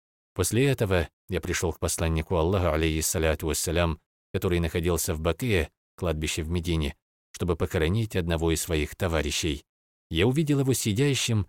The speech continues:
и завернутым в два плаща. Поздоровавшись с ним, я постарался взглянуть на его спину, чтобы увидеть печать, о которой рассказывал мне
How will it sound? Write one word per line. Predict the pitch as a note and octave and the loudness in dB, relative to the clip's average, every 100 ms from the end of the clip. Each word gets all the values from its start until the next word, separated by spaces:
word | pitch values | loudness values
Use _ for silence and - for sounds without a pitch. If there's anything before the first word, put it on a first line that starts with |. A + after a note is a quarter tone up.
| - | -2
и | F#2 | 0
завернутым | F2 E2 A2 G#2 F#2 F#2+ E2 | 2 2 2 0 0 0 0
в | |
два | D#2 D#2+ F2 | 0 0 0
плаща. | G#2 G2 - F2+ C2+ - _ _ _ - | 0 0 0 0 -2 -6 _ _ _ -6
Поздоровавшись | D#2 D#2+ A2+ D#3+ A#2+ - G2+ | 0 2 2 2 2 0 -2
с | - | 0
ним, | F2 D2+ - _ - | 0 -2 -6 _ -4
я | F#2+ | -2
постарался | A#2+ - D3+ D#3 - | 0 0 0 0 -2
взглянуть | A2+ G#2+ B2+ D#3 G#2 | -2 0 2 2 2
на | F2+ | 2
его | D#2+ E2 | 2 0
спину, | - B2+ G2+ D2 - _ - | -2 -2 0 -2 -6 _ -10
чтобы | - E2+ E2 | -4 0 0
увидеть | D#2 E2+ D#2+ | 0 -2 -2
печать, | - F2+ B2+ A#2+ G2 | -4 -2 0 0 -2
о | |
которой | F2 E2+ F#2 F2+ | -2 -2 0 0
рассказывал | E2+ E2+ - E2 D#2+ E2 D#2 | 0 -2 0 0 0 0 0
мне | D2+ D2+ | -2 -4